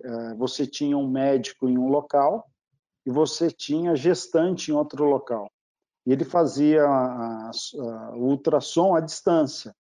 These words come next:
Então, ele com o joystick, ele ia olhando a, a, a tela, né? E, e na barriga da gestante tinha um sensor conectado por cinco G.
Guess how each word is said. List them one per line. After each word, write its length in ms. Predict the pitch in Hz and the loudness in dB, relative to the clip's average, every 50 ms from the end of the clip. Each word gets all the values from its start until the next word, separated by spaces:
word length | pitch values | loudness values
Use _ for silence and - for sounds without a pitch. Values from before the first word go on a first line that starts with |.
| _ _ _ _ _ _ - | _ _ _ _ _ _ -14
Então, 320 | - - - 160 175 180 | -2 2 2 4 4 6
ele 220 | 170 175 165 170 | 4 4 4 2
com 160 | 143 - 170 156 | 0 0 0 0
o 80 | 143 | 0
joystick, 800 | 123 139 151 147 147 147 139 147 - - - 143 147 143 147 - - - - - _ _ _ _ _ _ _ | 2 2 2 2 2 0 -2 -4 -6 -6 -2 0 0 0 -2 -4 -12 -20 -20 -20 _ _ _ _ _ _ _
ele 180 | 139 135 131 143 | -2 0 2 4
ia 100 | 147 151 | 6 6
olhando 600 | 143 139 135 143 143 139 143 143 135 135 139 139 | 6 6 4 4 2 2 2 0 2 4 4 4
a, 100 | 135 131 | 4 2
a, 560 | 131 135 135 135 135 127 123 131 139 135 131 | 0 -2 -4 -6 -6 -8 -10 -10 -8 -10 -10
a 40 | 120 | -10
tela, 560 | - _ - 151 175 208 226 233 240 233 233 - _ _ _ _ _ _ _ _ _ - | -4 _ 2 4 4 4 4 2 -2 -6 -8 -12 _ _ _ _ _ _ _ _ _ -10
né? 320 | 123 127 147 180 214 247 - _ _ - | -6 -2 -2 -2 -2 -4 -8 _ _ -6
E, 680 | 147 139 156 160 160 160 147 143 143 151 151 147 147 | -2 -2 0 0 0 -2 0 0 0 2 2 2 0
e 40 | 151 | 0
na 140 | 147 151 151 | 0 -2 0
barriga 560 | 151 165 151 135 135 165 185 165 151 147 139 | 2 2 2 2 2 2 2 2 0 0 2
da 140 | 131 131 131 | 0 0 0
gestante 680 | 127 151 139 - - - 170 185 208 190 - - 151 | 0 -4 -4 -6 -4 -2 -2 -2 -2 -4 -6 -12 -16
tinha 240 | - - - 170 180 | -16 -12 -10 -8 -6
um 120 | 185 190 175 | -6 -6 -6
sensor 680 | - - 208 202 165 - - - 156 156 175 202 214 - _ _ _ _ _ _ _ | 0 0 0 0 0 -2 -2 -2 0 0 0 0 -2 -6 _ _ _ _ _ _ _
conectado 680 | - 165 151 156 151 - - _ 156 156 165 151 139 135 _ | -2 -2 0 0 -2 -4 -2 _ 0 2 2 0 -4 -8 _
por 80 | - 135 | -10 -8
cinco 420 | - - - 139 135 135 - 135 | -6 -4 -4 -4 -4 -2 -4 -4
G. 340 | 127 110 120 123 135 185 220 | -2 0 0 0 0 0 -2